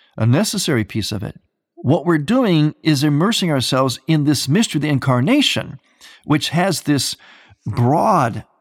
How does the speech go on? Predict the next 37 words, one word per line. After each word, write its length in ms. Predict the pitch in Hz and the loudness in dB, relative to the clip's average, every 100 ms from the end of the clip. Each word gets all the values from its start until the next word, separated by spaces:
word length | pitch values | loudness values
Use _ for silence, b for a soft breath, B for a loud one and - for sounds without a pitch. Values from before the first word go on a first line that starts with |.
| - | -2
infinite, 540 | 190 220 - 131 110 _ | 0 0 0 -2 -2 _
far-reaching, 920 | - - 175 143 190 190 - 123 95 - _ - | -8 -2 0 0 0 -2 -2 -2 -4 -10 _ -12
cosmic 760 | - - - 277 226 151 117 | -12 -8 -4 0 0 0 -2
significance 800 | - 135 127 123 - 110 - - - B B B | -4 -2 -2 -2 -6 -8 -8 -10 -10 B B B
for 180 | - 175 | -2 -2
all 280 | 175 180 196 | 2 2 2
time. 560 | - 185 247 190 87 - _ _ - | 0 0 2 0 -4 -14 _ _ 2
It 60 | |
was 180 | 151 127 | 2 2
the 100 | 143 | 0
mystery 400 | 160 220 - 208 | 0 -2 -2 -2
hidden 420 | 139 - 285 170 | -2 -2 -2 -2
from 280 | 110 139 123 | -4 -4 -4
all 260 | - 165 190 | 0 0 0
time 380 | - 160 131 123 | 0 0 0 0
and 160 | 117 | 0
now 260 | 135 180 220 | -2 -2 0
revealed. 840 | 175 160 120 147 190 117 104 - - B B B B B B | 2 2 2 4 4 2 -2 -12 -20 B B B B B B
And 180 | 110 107 | -2 2
we 180 | 151 | 2
are 240 | 156 127 135 | 2 2 0
the 140 | 120 | 0
privileged 340 | - 165 151 110 | -2 -2 -2 -2
ones 240 | 113 110 | -4 -4
to 60 | - | -4
be 100 | 123 | -2
able 200 | 135 117 | -2 -2
to 260 | 123 120 - _ _ _ _ - | 0 0 -2 _ _ _ _ -2
enter 400 | 151 143 143 131 - | -2 0 -2 -4 0
into 640 | 185 220 - 135 113 - - | -2 0 -2 0 0 -4 -4
that 320 | 110 117 - | -2 -2 -2
mystery 360 | 131 - 117 - _ _ | -4 -2 -4 -6 _ _
and 140 | 170 170 | -2 0
be 260 | 220 202 _ - | -2 -4 _ -8
changed 500 | - 226 320 294 175 | -2 0 0 -2 -2
by 140 | 101 | -2
it, 160 | 101 | -4